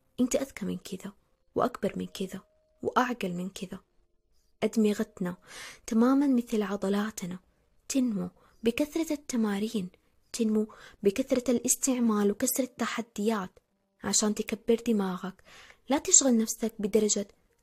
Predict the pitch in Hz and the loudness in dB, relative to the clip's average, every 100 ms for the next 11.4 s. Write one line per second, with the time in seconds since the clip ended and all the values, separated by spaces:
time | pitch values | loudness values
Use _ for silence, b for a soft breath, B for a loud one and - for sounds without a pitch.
0 | 202 208 - 240 202 - - _ _ _ | -4 -2 0 0 0 -4 -16 _ _ _
1 | - 233 277 285 262 220 220 233 202 208 | 0 4 4 4 4 4 2 -2 -2 -2
2 | - 185 - 196 208 190 - b b b | -2 -4 -8 -2 0 0 -8 b b b
3 | _ - 220 202 202 - b b 220 214 | _ -4 -2 -2 -6 -16 b b 4 6
4 | 226 269 269 - 240 - 233 208 214 262 | 6 6 2 0 -2 2 2 2 2 2
5 | 262 214 190 - 190 _ _ _ _ - | 2 0 0 -8 -12 _ _ _ _ -2
6 | 196 202 208 269 - 185 - _ _ _ | 0 2 0 -2 -6 -10 -12 _ _ _
7 | _ _ _ _ _ - 311 320 294 262 | _ _ _ _ _ 2 6 6 4 0
8 | 254 226 202 196 202 196 202 202 190 196 | 0 -2 -2 -2 -2 -2 -2 -2 -2 -4
9 | 190 202 202 190 196 _ B B B - | 0 0 0 -4 -8 _ B B B 0
10 | 277 285 247 226 220 226 208 208 - 202 | 2 4 2 2 0 -4 -4 -6 -6 -6
11 | 208 233 202 | -2 -4 -4